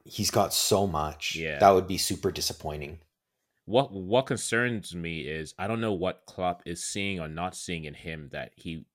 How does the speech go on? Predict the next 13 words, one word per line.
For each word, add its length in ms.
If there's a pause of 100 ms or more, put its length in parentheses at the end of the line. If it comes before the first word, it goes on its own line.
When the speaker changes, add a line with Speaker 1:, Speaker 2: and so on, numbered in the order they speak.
(300)
Speaker 2:
wasn't 380
starting 580
or 200
even 360 (560)
on 140
the 80
bench 340
in 80
the 60
earlier 300
games 260
this 100
season. 360